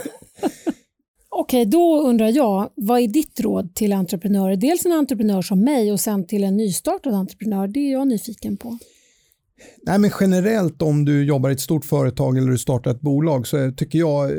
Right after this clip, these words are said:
Speaker 2: eh, alltså hårt arbete och entusiasm kommer man ganska långt på. Eh, det här med att, eh, jag, jag tror på hårt arbete. Eh, och vill man lyckas som, med att bygga ett bolag eller göra karriär,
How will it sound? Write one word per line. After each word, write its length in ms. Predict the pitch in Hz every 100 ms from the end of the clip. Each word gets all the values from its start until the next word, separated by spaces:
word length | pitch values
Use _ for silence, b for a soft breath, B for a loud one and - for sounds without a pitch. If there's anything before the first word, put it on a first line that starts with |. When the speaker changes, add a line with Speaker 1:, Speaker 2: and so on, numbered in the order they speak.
| 147
Speaker 2:
eh, 280 | 135 131 139 - 135 -
alltså 220 | 120 -
hårt 520 | - - 214 185 -
arbete 1000 | 180 151 131 135 143 131 - 147 135 131 -
och 260 | 131 -
entusiasm 880 | 143 131 135 117 180 175 - - 147 -
kommer 220 | 147 131
man 140 | 127
ganska 240 | 123 - 135
långt 300 | 151 131 -
på. 280 | - 127 - -
Eh, 420 | 143 131 139 139
det 120 | 160
här 180 | 139 160
med 220 | 151 147
att, 260 | 139 - -
eh, 260 | 147 135 127 b b b b b b _ _ -
jag, 200 | 202 226
jag 240 | 196 196
tror 280 | - 175 147
på 140 | - 113
hårt 260 | 127 117
arbete. 560 | 120 120 139 139 - 120 101 - 147
Eh, 240 | 127 123
och 300 | 135 143 139
vill 200 | 151 180
man 220 | 170 156 147
lyckas 460 | - - 139 -
som, 320 | 147 131 135
med 160 | 147 135
att 60 | 127
bygga 260 | 143 131
ett 140 | 127 -
bolag 480 | 139 127 135 139
eller 140 | 135 127
göra 220 | 131 127
karriär, 600 | - 131 123 123 123 127